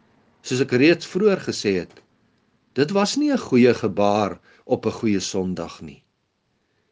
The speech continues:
Die Jode wat so vir die verkeerde rede gejuig het, se blindheid het Jesus in werklikheid hartseer gemaak. Gaan kyk maar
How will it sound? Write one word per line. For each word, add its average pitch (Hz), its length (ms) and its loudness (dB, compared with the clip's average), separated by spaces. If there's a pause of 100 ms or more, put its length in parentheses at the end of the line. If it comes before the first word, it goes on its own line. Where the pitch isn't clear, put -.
(180)
Die 90 80 -10
Jode 156 480 6
wat 117 220 0
so 165 340 4
vir 110 220 -4
die 101 80 -8
verkeerde 160 580 0
rede 139 320 4
gejuig 104 480 -2
het, - 220 -10 (500)
se - 240 -6
blindheid 120 800 0 (640)
het 95 160 -8
Jesus 113 400 0
in 98 140 -8
werklikheid 95 680 -6
hartseer 101 480 -6
gemaak. 85 480 -12 (800)
Gaan 135 160 -6
kyk 208 320 -4
maar 104 220 -4